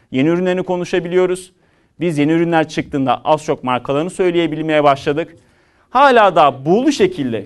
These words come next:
görüntüler ekrana geliyor olsa da onları da birazcık daha anlaşılır halde sunuyoruz ki kullanıcınızdan ne çıkmış ne bitmiş bunu görebilsin. E tabii ki televizyonda eleştiri yapamıyorsunuz. Öyle bir dezavantajı var. Bunu unutmayın.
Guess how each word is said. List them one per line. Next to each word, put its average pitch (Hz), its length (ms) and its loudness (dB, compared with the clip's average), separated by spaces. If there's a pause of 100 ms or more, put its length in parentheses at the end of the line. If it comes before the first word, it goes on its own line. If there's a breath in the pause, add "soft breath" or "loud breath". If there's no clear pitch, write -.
görüntüler 143 420 0
ekrana 135 300 -2
geliyor 135 320 0
olsa 151 340 2
da 117 200 0 (560 soft breath)
onları 269 400 2
da 208 220 0
birazcık 208 440 2
daha 214 120 6
anlaşılır 196 440 2
halde 123 380 2 (360)
sunuyoruz 175 640 -2
ki 143 260 -4 (240 loud breath)
kullanıcınızdan 233 680 -2
ne 233 80 -2
çıkmış - 440 -10
ne 202 120 -2
bitmiş 185 360 -8
bunu 165 180 -2
görebilsin. 156 680 -2 (220 soft breath)
E 208 60 -8
tabii 269 220 -2
ki - 60 -14
televizyonda 240 400 0
eleştiri 233 360 0
yapamıyorsunuz. 214 680 -2
Öyle 175 260 -2
bir 175 180 -4
dezavantajı 170 680 0
var. 143 240 0
Bunu 156 160 -4
unutmayın. 160 540 -6